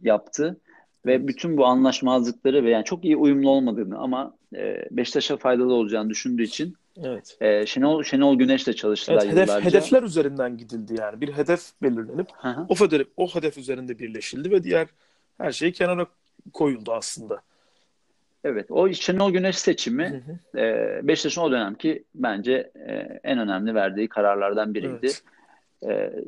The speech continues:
Speaker 1: ve birbirine benzemeyen iki karakter, e,
Speaker 2: Hı hı.
Speaker 1: alt üstü gayet başarılı işlere imza atmış oldular. Ama dediğimiz gibi ondan sonra sen demişti bugün Dark, Dark Knight'tan bir alıntı yapmıştın. Neydi o alıntı şimdi?
Speaker 2: Evet.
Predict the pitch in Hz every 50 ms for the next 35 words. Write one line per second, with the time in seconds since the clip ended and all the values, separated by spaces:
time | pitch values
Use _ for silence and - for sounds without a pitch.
0 | 110 - _ _ _ _ _ _ _ _ _ _ _ _ _ _ _ _ _ _
1 | _ _ _ _ _ _ - 143 151 147 - - - _ _ _ _ _ _ 127
2 | 131 131 131 139 139 131 135 135 135 123 131 123 110 110 110 120 131 131 120 -
3 | - 123 - 120 113 110 107 - - 135 131 143 156 - - - _ _ _ _
4 | - 139 104 107 107 101 95 - - 101 - - - - - _ _ _ _ _
5 | _ _ _ - - - - _ _ _ _ - 113 113 - 120 117 - - 117
6 | 101 - - 139 120 120 107 101 113 127 - - - _ _ _ _ _ _ -
7 | 117 - - 131 120 113 113 110 - - - 107 110 113 110 104 107 113 107 104
8 | - - 107 - 107 101 87 90 95 107 123 139 - - _ _ - - - -
9 | - _ _ 123 131 139 139 139 139 120 135 131 131 113 110 101 104 127 127 127
10 | 131 123 120 117 - 107 101 104 131 139 135 - - _ _ _ _ _ _ _
11 | _ _ _ _ _ _ _ - - - - - - 123 123 117 113 107 95 -
12 | - - 98 104 101 104 104 107 110 110 117 113 - - 113 113 117 127 123 -
13 | 123 117 113 113 - _ - 123 117 113 113 107 113 117 110 110 107 101 - 131
14 | 120 107 - - 101 - - - 107 104 120 131 131 120 120 107 101 101 95 -
15 | - - - - 104 98 107 110 - 151 139 127 - - -